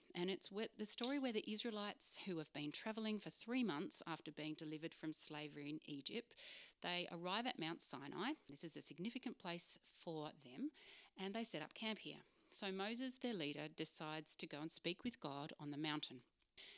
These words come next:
And the Israelite people are asked to wait. Aaron is put in charge of them. But Moses is actually gone for a very long time. He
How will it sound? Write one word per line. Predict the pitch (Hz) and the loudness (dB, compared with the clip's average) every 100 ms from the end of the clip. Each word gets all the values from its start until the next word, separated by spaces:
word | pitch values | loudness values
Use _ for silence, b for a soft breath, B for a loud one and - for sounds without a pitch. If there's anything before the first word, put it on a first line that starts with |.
| B 185 | B 2
And | 170 190 202 - - | 4 4 0 -4 -6
the | 202 196 | -2 -2
Israelite | 202 202 202 - | 0 2 0 -2
people | 160 165 | -6 -4
are | 175 - | -4 -4
asked | 151 - | -6 -6
to | 165 190 | -2 2
wait. | 190 - - - 160 | 2 2 -4 -2 -4
Aaron | 160 170 185 | 0 2 2
is | 165 | 0
put | - 151 | -2 -4
in | 151 | 0
charge | - 156 156 139 | 2 2 0 -2
of | - _ - | -6 _ -8
them. | 131 - - B B B | -6 -6 -10 B B B
But | 220 | 0
Moses | 226 262 285 302 | 4 6 6 6
is | 254 | 6
actually | 185 - 185 | 4 2 0
gone | 160 151 147 | 0 0 0
for | - - 156 165 | -2 -2 -2 -2
a | |
very | 147 156 156 160 | -2 0 2 0
long | 147 147 | 0 -2
time. | - 147 147 - | -4 -6 -8 -10
He | - 165 | -8 -10